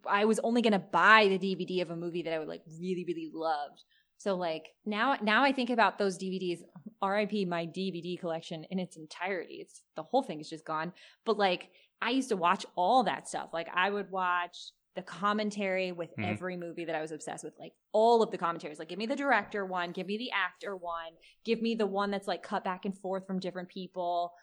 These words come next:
Speaker 1: I used to watch all the special features on,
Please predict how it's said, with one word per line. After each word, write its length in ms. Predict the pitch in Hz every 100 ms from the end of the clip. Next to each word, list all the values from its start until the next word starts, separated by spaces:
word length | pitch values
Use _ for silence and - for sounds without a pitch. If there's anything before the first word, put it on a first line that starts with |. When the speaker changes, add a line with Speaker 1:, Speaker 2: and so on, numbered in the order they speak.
| _ _
Speaker 1:
I 60 | 202
used 260 | 208 214 214
to 60 |
watch 220 | 185 175 -
all 140 | 185
the 80 | 170
special 380 | - 147 - _
features 640 | - - 277 262 262 240 208
on, 220 | 151 -